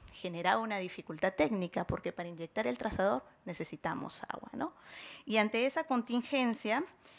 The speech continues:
eh, analizamos varias opciones para inyectar este trazador y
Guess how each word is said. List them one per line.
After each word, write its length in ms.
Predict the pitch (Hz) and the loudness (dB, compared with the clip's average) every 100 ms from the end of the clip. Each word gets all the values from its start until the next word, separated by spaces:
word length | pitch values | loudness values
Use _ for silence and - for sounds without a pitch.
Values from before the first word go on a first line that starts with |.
| - - | -18 -10
eh, 320 | 170 170 170 | -8 -6 0
analizamos 640 | 196 196 185 - 220 226 | 2 4 2 4 2 2
varias 320 | 214 233 226 | 4 4 4
opciones 560 | 185 - - 131 190 165 | 0 0 6 6 6 2
para 560 | - - 165 - - - | 2 2 4 2 -2 -6
inyectar 420 | - 180 202 226 226 | -6 -6 -2 0 0
este 220 | - 196 | -2 -2
trazador 560 | 190 165 175 190 247 - - - - - - | -2 -2 0 2 0 -6 -20 -20 -20 -20 -8
y 420 | 262 262 302 320 | -2 0 0 -4